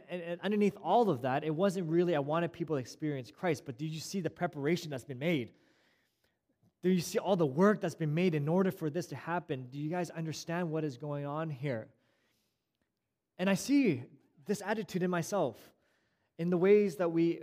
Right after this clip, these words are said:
that I live out my life, that do you see the work that needs to be made? I become distracted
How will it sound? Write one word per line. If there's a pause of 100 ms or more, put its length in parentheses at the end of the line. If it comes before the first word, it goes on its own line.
(100)
that
I
live
out
my
life, (540)
that (560)
do
you
see
the
work
that
needs
to
be
made?
I (220)
become
distracted